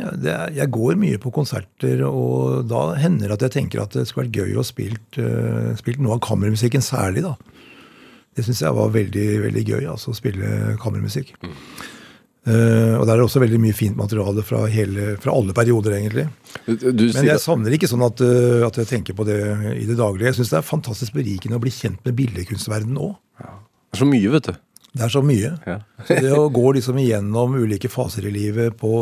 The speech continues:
Speaker 1: ulike måter, da, innenfor ulike kunstfelt, sånn som jeg har gjort,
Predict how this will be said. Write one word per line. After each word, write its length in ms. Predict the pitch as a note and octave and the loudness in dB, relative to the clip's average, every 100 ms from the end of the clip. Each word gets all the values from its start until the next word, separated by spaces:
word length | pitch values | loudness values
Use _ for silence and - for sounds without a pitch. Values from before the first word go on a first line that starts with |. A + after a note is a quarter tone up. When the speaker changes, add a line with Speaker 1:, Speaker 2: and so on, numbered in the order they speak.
| C#3 | 0
Speaker 1:
ulike 680 | B2+ G2+ F#2+ F#2 A#2+ A2+ A2+ | -2 -2 -4 -6 -4 -4 -4
måter, 480 | A2+ A#2+ F#2+ - D3+ | 0 2 2 0 -2
da, 120 | D#3 C#3 | 0 0
innenfor 380 | G#2+ F#2+ B2 G#2+ | -4 -4 -4 -4
ulike 260 | F#2+ A2+ A2+ | -4 -6 -8
kunstfelt, 440 | F#2 - A#2 A#2 | -8 -6 -8 -6
sånn 120 | G#2+ | -6
som 100 | G#2+ | -4
jeg 80 | G2+ | -4
har 120 | G2 | -2
gjort, 200 | D#3 D#3+ | -2 -4